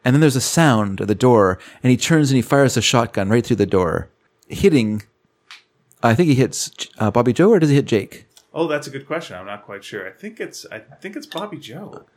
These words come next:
Speaker 1: Yeah.
Speaker 2: I think it is Bobby Joe. Yeah.
Speaker 1: And who, uh, who, and then, but he doesn't know that. He just shoots through the door.
Speaker 2: Yeah.
Speaker 1: And then he kinda goes to the door to look outside. And then we get this great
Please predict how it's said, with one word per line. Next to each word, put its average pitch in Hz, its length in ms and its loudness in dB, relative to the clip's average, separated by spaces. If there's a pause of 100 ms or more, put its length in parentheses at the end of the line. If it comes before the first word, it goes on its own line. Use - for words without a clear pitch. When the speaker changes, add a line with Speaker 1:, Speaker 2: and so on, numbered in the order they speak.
(260)
Speaker 1:
Yeah. 98 220 -4
Speaker 2:
I - 40 -8
think 180 140 -10
it 165 80 -6
is 160 80 -12
Bobby 135 220 -8
Joe. 113 260 -10 (100)
Yeah. 117 160 -20 (840)
Speaker 1:
And 120 680 2 (440)
who, 127 160 2 (160)
uh, - 100 -6 (100)
who, 131 200 2 (240)
and 127 140 0
then, 117 320 2 (320)
but - 80 4
he 160 60 6
doesn't 151 180 6
know 147 100 6
that. 113 160 6
He 120 80 2
just 139 160 2
shoots 147 240 2
through 131 100 2
the 110 100 4
door. 98 380 4
Speaker 2:
Yeah. 120 180 -6 (420)
Speaker 1:
And 117 140 2
then 139 80 4
he 135 80 4
kinda 131 260 2
goes 156 280 2
to 131 60 -6
the 117 80 2
door 104 140 4
to 104 60 0
look 107 180 0
outside. 98 640 0 (420)
And 120 120 2
then 117 380 2 (360)
we 123 140 -4
get 131 120 2
this 120 140 2
great 131 540 0